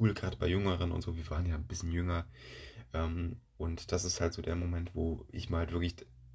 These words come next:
hardcore Schiss hatte, ne? Aber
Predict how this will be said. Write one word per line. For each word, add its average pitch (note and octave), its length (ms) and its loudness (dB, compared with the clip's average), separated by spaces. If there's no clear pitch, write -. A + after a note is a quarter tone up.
hardcore F2 680 2
Schiss - 340 0
hatte, D2+ 220 -2
ne? G2 260 0
Aber G2+ 400 4